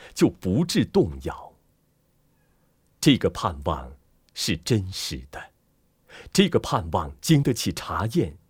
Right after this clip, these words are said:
与敲打，这个盼望经得起任何审查。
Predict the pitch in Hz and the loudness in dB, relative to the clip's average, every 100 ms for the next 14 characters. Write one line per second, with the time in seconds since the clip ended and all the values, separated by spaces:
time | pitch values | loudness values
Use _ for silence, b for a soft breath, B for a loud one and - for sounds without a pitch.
0 | _ _ - 98 71 - - 90 78 80 | _ _ -6 -4 -4 -6 -2 -2 -2 -8
1 | - - - _ _ _ _ _ _ b | -10 -14 -20 _ _ _ _ _ _ b
2 | b b 131 104 82 - 82 71 85 67 | b b 2 2 -2 -6 -10 -6 -6 -8
3 | b - 156 143 143 110 101 214 135 110 | b 2 2 2 0 -2 4 4 4 0
4 | 107 104 - 73 - - 80 - | 0 0 0 0 -2 -12 -12 -12